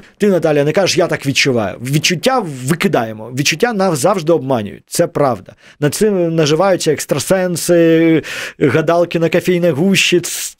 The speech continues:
е, ті люди, які вам гадають по руці і так далі, всі-всі-всі інші люди. Відчуття не працюють, працюють цифри. А цифри вказують, що в нас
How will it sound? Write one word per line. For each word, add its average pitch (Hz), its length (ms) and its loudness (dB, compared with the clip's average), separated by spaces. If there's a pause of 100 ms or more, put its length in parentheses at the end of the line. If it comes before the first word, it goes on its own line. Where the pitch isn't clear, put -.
е, 147 720 2 (100)
ті 180 140 2
люди, 170 240 4
які 160 200 0
вам 156 180 0
гадають 160 360 0
по 160 100 0
руці 156 260 0
і 175 80 4
так 143 160 2
далі, 160 340 0
всі-всі-всі 151 500 -2
інші 139 200 0
люди. 104 200 2 (260)
Відчуття 170 560 0
не 160 200 0
працюють, - 640 -4
працюють 196 440 0
цифри. - 400 -2 (380)
А 135 80 -2
цифри 185 300 2
вказують, 214 440 0
що 160 140 0
в 151 60 0
нас 175 300 -2